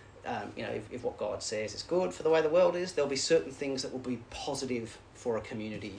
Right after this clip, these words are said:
if you protect those things. Other thing, so an int-, an interesting, uh, kind of example of that is the ebb and flows with discussions around things like pornography. At, you know,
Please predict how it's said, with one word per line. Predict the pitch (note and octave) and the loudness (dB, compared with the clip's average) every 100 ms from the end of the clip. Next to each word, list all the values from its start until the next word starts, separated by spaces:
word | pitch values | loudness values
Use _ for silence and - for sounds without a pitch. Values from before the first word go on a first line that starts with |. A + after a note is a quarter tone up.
| G2+ | -10
if | G#2 | -10
you | G#2+ | -12
protect | - - C3+ - | -10 -8 -4 4
those | D3 C#3 | 4 4
things. | - C#3 C#3 C#3+ C#3+ - - - - - | 0 -2 -2 -2 -4 -6 -18 -20 -12 -6
Other | A#2+ A#2 | -2 -2
thing, | - A2+ A2 - - - | -4 -6 -8 -12 -16 -4
so | - F3+ | 8 10
an | F#3+ | 10
int-, | A3 | 8
an | - G3+ | 4 4
interesting, | A3 G3+ - D#3+ C#3 - | 4 4 2 2 2 0
uh, | E3+ B2 B2 | 0 0 0
kind | - B2+ | 0 0
of | |
example | A#2 D#3+ D#3 E3+ B2 A2+ | 2 4 6 4 2 0
of | G2+ | 0
that | G2+ G#2+ - - - - | -2 -2 -6 -14 -16 -4
is | C3+ C3 - | 2 2 2
the | D3+ D3 | 0 10
ebb | D#3+ D3 | 10 10
and | C3 | 6
flows | - C#3 C3 B2 | 4 6 6 4
with | A#2+ | 0
discussions | - - C3+ - B2+ | -2 2 2 0 0
around | A#2+ A2 | 0 -2
things | - A2 A#2 | -4 -4 -2
like | A2 - | -2 -4
pornography. | B2+ B2+ E3+ B2 - - | 0 2 2 0 -4 -4
At, | A#2+ | -4
you | C3+ | -4
know, | F2 | -4